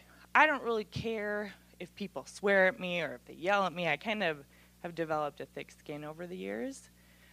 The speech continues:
But there is one thing that still, to this day, I have shed tears over.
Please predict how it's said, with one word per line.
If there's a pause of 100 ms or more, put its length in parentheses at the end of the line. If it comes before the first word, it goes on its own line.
(180)
But
there
is
one
thing (560)
that
still,
to
this
day, (600)
I
have
shed
tears
over.